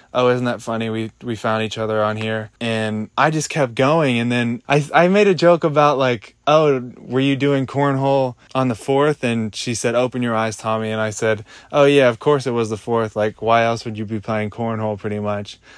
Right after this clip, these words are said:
Like, you're right, haha. In retrospect, that was dumb." At that point, I,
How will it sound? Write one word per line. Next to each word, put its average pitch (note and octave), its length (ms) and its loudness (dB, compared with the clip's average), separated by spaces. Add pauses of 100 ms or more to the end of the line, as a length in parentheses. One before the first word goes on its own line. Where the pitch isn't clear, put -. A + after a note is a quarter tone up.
(220)
Like, G#2+ 180 -6
you're A2+ 140 0
right, G#2+ 240 2
haha. G#2+ 400 0
In G#2 100 -4
retrospect, G#2+ 540 -6
that G#2+ 100 -4
was G2+ 160 -6
dumb." G#2+ 400 -4 (140)
At B2 180 0
that C3+ 220 2
point, A#2 320 -4
I, G#2+ 160 -4